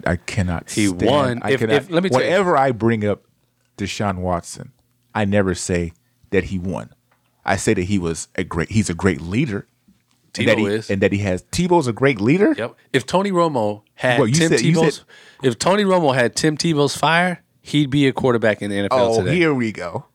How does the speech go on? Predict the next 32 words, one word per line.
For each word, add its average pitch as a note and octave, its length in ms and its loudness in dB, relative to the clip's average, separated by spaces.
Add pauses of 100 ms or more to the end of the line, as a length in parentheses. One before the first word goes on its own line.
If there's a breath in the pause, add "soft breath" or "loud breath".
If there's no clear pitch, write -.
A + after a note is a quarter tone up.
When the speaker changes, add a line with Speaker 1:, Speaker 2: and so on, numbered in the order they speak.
(120)
Speaker 1:
Here A#2+ 180 0
we F#2+ 80 -2
go. A#2 80 2
Speaker 2:
I'm C3 120 2
just D3 180 0
telling F#3 260 0
Speaker 1:
Get D3 120 2
Speaker 2:
you. B2+ 60 0
Speaker 1:
outta F#2+ 180 2
here, D#2 180 -10
Speaker 2:
If D3 160 2
Speaker 1:
man. C3+ 100 2
Speaker 2:
I F#3 120 2
had, F3+ 180 2
if A#2+ 160 -2
Tony F#3+ 280 0
Romo, E3 460 2
if - 140 -4
I F3 100 0
could G3 160 0
light F#3 180 4
a D#3 60 2
fire C3 520 2
under B2+ 180 -2
Tony C#3+ 220 2
Romo A#2 420 2
like A2+ 240 -2
Tim C#3 180 0
Tebow D#3 360 0
does, F3 320 0 (800 soft breath)
that's, B2+ 240 0
that, B2 380 -2